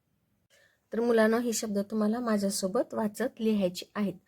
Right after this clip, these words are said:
थोडं लिहा, चांगलं लिहा, वाचत लिहा. तुम्हाला कंटाळा आला की लिहायचं थांबवा, पण माझ्यासोबत वाचन करा. हं? चला लिहू, हं? आता आज आपण काय शिकणार आहोत? क्या.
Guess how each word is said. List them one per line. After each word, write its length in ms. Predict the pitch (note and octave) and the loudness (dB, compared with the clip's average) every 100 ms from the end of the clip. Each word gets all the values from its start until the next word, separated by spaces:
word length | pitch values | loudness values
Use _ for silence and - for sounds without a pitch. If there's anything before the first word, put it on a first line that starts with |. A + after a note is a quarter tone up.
| - - _ _ | -20 -20 _ _
थोडं 280 | - A#3+ A#3+ | 0 4 6
लिहा, 360 | A#3 A#3 A#3+ - - _ _ _ - | 4 2 0 -2 -2 _ _ _ -10
चांगलं 300 | - A3+ A3 | -2 0 2
लिहा, 340 | G#3+ G#3+ A#3+ F#4 _ _ _ _ | 4 4 2 -2 _ _ _ _
वाचत 420 | G#3 G3 F#3+ D#3+ | 0 0 0 -10
लिहा. 180 | E3+ F3 F3 _ _ _ - | -8 -8 -10 _ _ _ -8
तुम्हाला 180 | G#3+ A3+ | -2 -2
कंटाळा 420 | B3+ B3+ A#3+ A3+ | -2 -2 0 2
आला 100 | A3+ | 2
की 220 | A3+ E4 A#4+ | -2 -4 0
लिहायचं 360 | G#3+ A#3+ A3+ G#3+ | 0 0 -2 -6
थांबवा, 360 | A#3 A3+ G#3+ C4+ - _ _ _ _ _ | -4 0 2 2 0 _ _ _ _ _
पण 160 | B3+ E4+ C#5 _ _ _ G#3 | 4 4 4 _ _ _ -4
माझ्यासोबत 560 | G#3 F#3+ F#3 G3 A#3 | 0 0 -2 -6 0
वाचन 320 | C4+ A3+ F3 | 0 0 -2
करा. 220 | E3 E3 F3 - - | -2 -4 -10 -12 -6
हं? 100 | E4+ - _ _ _ _ - | -2 -2 _ _ _ _ -10
चला 200 | F#3+ F3 | -6 -6
लिहू, 200 | F3 F#3 | -4 0
हं? 140 | A#4 C#5 _ _ - - - _ - | -2 -2 _ _ -20 -20 -20 _ -14
आता 160 | G3 G#3+ | 0 2
आज 120 | A3 | 4
आपण 220 | A#3 A#3 | 2 2
काय 160 | B3+ B3+ | 2 2
शिकणार 360 | C4 B3+ A#3+ | 0 -2 0
आहोत? 200 | A#3 C#4 F4+ _ _ | 0 0 -4 _ _
क्या. 160 | D4+ | 4